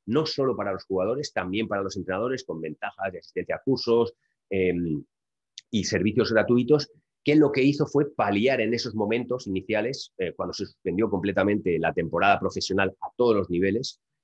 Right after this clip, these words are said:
eh, en la situación tra-, tan, tan drástica que, que tenían, ¿no? Y aquí, como veis, son, bueno, dos noticias en las que sí que es cierto que, que los distintos grupos de interés de, del tenis mundial, pues, se unieron para,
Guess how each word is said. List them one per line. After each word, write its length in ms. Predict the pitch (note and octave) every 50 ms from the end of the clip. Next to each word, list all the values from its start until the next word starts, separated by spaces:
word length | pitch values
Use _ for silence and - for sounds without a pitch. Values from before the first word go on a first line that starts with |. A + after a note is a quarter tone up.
| _ _
eh, 400 | - G2+ F#2+ F2+ F2 F2+ F2+ - -
en 100 | A2 G#2+
la 100 | G2 F#2
situación 400 | - F2+ - - - A2 A2 A2
tra-, 260 | G#2+ F#2+ F#2 E2+ - -
tan, 380 | - F2+ F2+ F2+ F2 F2 E2+
tan 320 | - - F#2 F#2 F2+ F2 D#2
drástica 460 | F2+ G2 G2+ - - G2 D#2 F2+ D#2+
que, 240 | D2+ E2+ E2+ E2 D#2
que 100 | - E2+
tenían, 400 | D2 E2 F2+ G2+ F#2 D2+ C#2 C2
¿no? 240 | D2+ G#2+ D3 - - _ _ _ _ -
Y 260 | - A#2+ A2 A2 G#2+
aquí, 220 | G2+ F#2+ F#2+ A#2+ A2+
como 200 | - A#2+ A2+ A2
veis, 180 | A2+ B2 B2
son, 260 | - A2 F#2+ F#2 F2 D#2+
bueno, 220 | F#2 F2+ D#2+ D#2
dos 220 | D#2 D#2+ G2+ G2+ G#2
noticias 580 | G#2 G#2 G2+ B2 B2 A#2+ C3 C3+ C3+ C3+ - _ _ _ _ _ -
en 120 | G2+ G#2+
las 140 | A2 A2 -
que 280 | - C#3 C3 C3+ C3+ - _ _ _ _ _ _ _ _ -
sí 200 | - - C#3 C3
que 100 | C3 C3+
es 120 | A2 -
cierto 400 | - C#3+ C#3 C3 - - C#3+ C#3 C#3+
que, 280 | F#2+ F#2 F2 F2 E2 E2+ -
que 180 | - F2+ E2+ E2+
los 180 | E2+ F#2 F#2 E2+
distintos 400 | F2+ - - A2+ G#2 A2 F2+ F#2+
grupos 320 | A2+ B2+ A2+ A#2+ A#2+ A2
de 80 | A2+ A2
interés 520 | A2 G#2 G#2+ G#2 A2+ C3 D3 C#3+ - -
de, 260 | F2+ F2+ F2 E2+ E2+
del 200 | E2+ F2 F2 -
tenis 240 | - G2+ G#2+ A2 F#2+
mundial, 300 | G#2+ G#2+ G#2 G2+ A2+ B2+ B2+
pues, 160 | A2+ F#2+ -
se 100 | - G#2
unieron 500 | G2 G2 G2 G#2 G#2+ G#2+ A#2+ B2+ B2+ -
para, 440 | - G2 F#2 F2 E2 E2 D#2+ D#2 C#2+